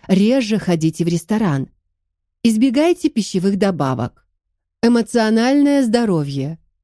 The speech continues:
Спите по семь-восемь часов в сутки. Смотрите на жизнь позитивно.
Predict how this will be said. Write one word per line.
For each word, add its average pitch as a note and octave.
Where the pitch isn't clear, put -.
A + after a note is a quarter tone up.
Спите E4
по A3+
семь-восемь G#3
часов F#3+
в -
сутки. D3
Смотрите A#3+
на B3
жизнь A#3
позитивно. F3